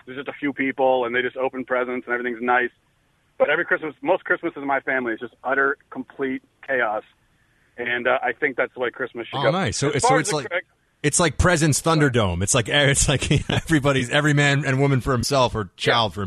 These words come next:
Speaker 2: himself.
Speaker 1: and I,
Speaker 2: And
Speaker 1: and I, absolutely. And I, and I do prefer, there's a good age, there's a good Christmas present opening age for kids, and it's, like, between the ages of two and about five or six.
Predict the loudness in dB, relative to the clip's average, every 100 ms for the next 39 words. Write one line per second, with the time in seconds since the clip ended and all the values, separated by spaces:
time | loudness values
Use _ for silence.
0 | -2 -2 -2 -4 -4 -6 -10 _ _ _
1 | _ -6 -4 -4 -6 -4 -4 -4 -4 -6
2 | -6 -10 -6 -10 -6 -4 -4 -4 -6 -6
3 | -4 -2 0 -2 -4 -10 -20 _ _ _
4 | _ _ _ _ -10 -8 -4 -2 -4 -4
5 | -6 -6 -10 -6 -6 -4 -6 -6 -4 -6
6 | -6 -6 -8 -8 -10 -6 0 0 0 -6
7 | -2 -2 0 -2 -2 -4 -2 0 0 -2
8 | -4 -8 -10 -8 -4 -2 -2 -2 -4 -4
9 | 0 2 0 -4 -2 -2 -4